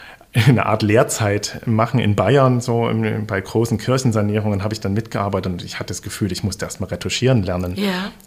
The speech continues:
Speaker 1: Genau. Und das, so geht's jetzt auch den vielen Absolventinnen und Absolventen. Es gibt ja kaum Männer, ich weiß gar nicht, warum das so ist, aber es, ähm, das ist ein anderes <laughs> Thema. Äh, und wenn ich jetzt die, äh,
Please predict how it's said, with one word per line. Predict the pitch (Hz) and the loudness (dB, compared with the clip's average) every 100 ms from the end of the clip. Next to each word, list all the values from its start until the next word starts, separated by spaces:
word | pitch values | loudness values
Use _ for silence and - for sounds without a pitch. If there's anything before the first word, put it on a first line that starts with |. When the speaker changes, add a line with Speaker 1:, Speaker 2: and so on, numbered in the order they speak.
| - | -8
Speaker 1:
Genau. | 98 92 - - | -6 -6 -8 0
Und | 120 | 2
das, | 127 147 - | 4 2 4
so | 147 | 4
geht's | 147 151 160 - - - | 6 6 4 2 -6 -6
jetzt | 135 135 135 - | 0 2 2 2
auch | 123 120 | 2 2
den | - 110 107 - - | 2 2 2 -2 -8
vielen | - 147 156 127 113 110 | -4 4 6 6 4 0
Absolventinnen | - - 113 113 127 131 123 123 117 - | -6 -4 -2 0 -2 -2 -2 -4 -6 -10
und | 110 95 | -8 -6
Absolventen. | 107 - 101 104 107 | -4 -2 0 0 -2
Es | - | -6
gibt | 101 95 | -6 -6
ja | |
kaum | 90 95 90 | -6 -4 -2
Männer, | 95 117 | 0 0
ich | 98 | -2
weiß | - 98 | -4 -4
gar | 95 | -4
nicht, | 95 | -4
warum | 90 98 | -2 -2
das | 95 | -4
so | - 98 | -4 -2
ist, | 127 | 0
aber | 92 98 | 0 0
es, | 104 - - - - - | -4 -6 -8 -8 -6 0
ähm, | 117 110 | 4 4
das | 104 | 4
ist | 117 | 2
ein | |
anderes | 117 131 - | 2 0 -4
<laughs> | |
Thema. | - 101 - 110 - - | -2 0 4 4 2 2
Äh, | 123 117 - - | 4 4 0 -2
und | - 123 123 | 4 4 6
wenn | 127 | 4
ich | 131 | 2
jetzt | 127 117 - | 0 -2 -2
die, | 120 107 110 | 0 2 2
äh, | - - 65 | 0 -4 -8